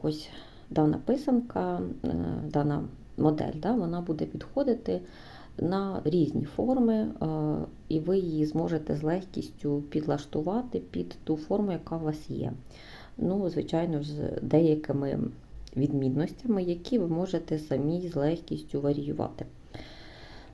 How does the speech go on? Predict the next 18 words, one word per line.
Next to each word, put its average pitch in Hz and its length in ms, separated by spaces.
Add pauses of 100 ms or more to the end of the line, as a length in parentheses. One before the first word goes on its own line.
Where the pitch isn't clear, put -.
(340)
Так, - 340
е, 156 240
дивіться, 156 600
попередні 190 680
рази 180 260
я 185 140
показувала, 156 840
м, - 1300 (1900)
ті 170 160
варіанти, 196 680
да, 202 120
чи - 120
точніше 156 380
той 165 180
варіант, 185 520
коли 170 340
я 190 600
прибирала 151 680